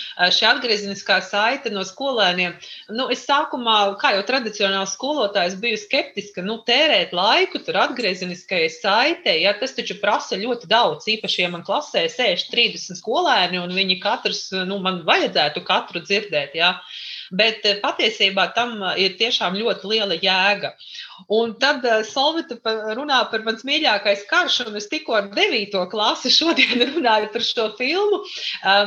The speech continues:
mēs gan tā drusciņi, es tā ļoti akurāti, jo filmā gana sensitīvas tēmas, un tā devītā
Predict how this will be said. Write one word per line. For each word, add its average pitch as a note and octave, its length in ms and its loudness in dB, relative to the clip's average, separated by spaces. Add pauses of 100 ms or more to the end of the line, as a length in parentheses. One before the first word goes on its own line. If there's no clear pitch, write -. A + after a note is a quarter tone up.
mēs C4+ 200 0
gan A3 140 -2
tā G#3+ 220 4
drusciņi, A#3+ 420 -4
es G#3+ 160 -6
tā G#3 160 4
ļoti A#3 320 0
akurāti, A3+ 720 0
jo G3 80 6 (160)
filmā B3 400 0 (100)
gana A3+ 240 2
sensitīvas C#4 840 -2
tēmas, C4 640 2
un G3 180 -6
tā F#3+ 220 4
devītā F#3+ 460 0